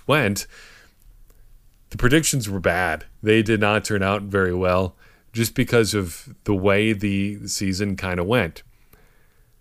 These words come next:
As you know, if you are a regular listener to this podcast and a regular reader of the Power Sweep,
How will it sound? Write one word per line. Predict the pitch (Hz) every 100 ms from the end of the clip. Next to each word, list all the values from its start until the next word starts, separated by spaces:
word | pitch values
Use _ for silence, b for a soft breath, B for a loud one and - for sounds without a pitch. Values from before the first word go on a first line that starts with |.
| b _ _ _ _ _ _
As | - 143 143
you | 135
know, | 117 110 98
if | 104
you | 113 101
are | 92
a |
regular | 92 92 95 90
listener | 90 90 - - 87 87
to | - 104 98
this | 90 95 95 - - -
podcast | 95 87 90 92 101 -
and | 92
a |
regular | 87 92 90 90
reader | 87 92 92 90
of | 85
the | -
Power | - 101 90 85
Sweep, | - 131 123